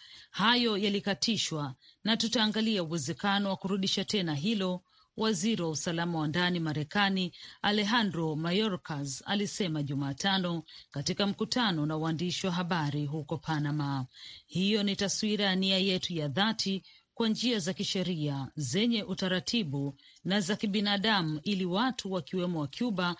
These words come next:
wasichukue kwa mfano njia ya bahari ambayo ni safari ya hatari isiyo ya kawaida," alieleza Mayorkas. Maafisa wa Marekani walisema wameona ongezeko kubwa la wahamiaji wasio wa kawaida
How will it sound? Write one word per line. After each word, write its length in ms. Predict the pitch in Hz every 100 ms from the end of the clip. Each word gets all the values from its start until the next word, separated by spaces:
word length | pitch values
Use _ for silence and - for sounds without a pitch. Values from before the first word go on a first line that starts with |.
| - - -
wasichukue 800 | 185 190 220 220 220 247 170 175
kwa 140 | 196 190
mfano 440 | - 226 208 190
njia 340 | 170 220 254
ya 80 | 170
bahari 640 | 151 165 196 170 139 139 131 - - -
ambayo 340 | 139 131 190
ni 100 | 196
safari 540 | - 190 - 220 202
ya 60 | 196
hatari 480 | 190 - 208 185 190 180
isiyo 280 | - 196
ya 60 | 175
kawaida," 680 | - 160 165 156 147 139 131 - - -
alieleza 840 | 190 202 220 208 180 143 151 156 156
Mayorkas. 1000 | 175 160 165 151 - 156 147 143 - - - - 185
Maafisa 580 | 214 208 254 226 -
wa 60 | 160
Marekani 640 | 156 151 147 214 202 196 220
walisema 680 | 156 135 131 208 190 196
wameona 400 | 185 190 196 190
ongezeko 480 | 190 190 160 190 196
kubwa 440 | - 269 214 175
la 100 | 147
wahamiaji 640 | 147 147 160 165 208 220 208
wasio 340 | 165 - 202
wa 80 | 175
kawaida 640 | - 151 156 233 196 196